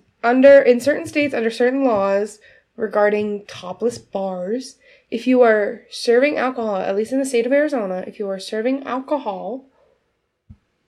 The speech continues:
the dancers cannot be fully nude. They can only be topless.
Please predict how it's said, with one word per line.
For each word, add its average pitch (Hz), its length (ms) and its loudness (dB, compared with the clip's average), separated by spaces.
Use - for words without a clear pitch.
the 208 240 2
dancers 208 440 2
cannot 220 460 -2
be 262 100 -2
fully 190 400 -6
nude. 254 440 -4
They 208 100 0
can 269 240 0
only 190 280 -2
be 190 160 -10
topless. - 760 -8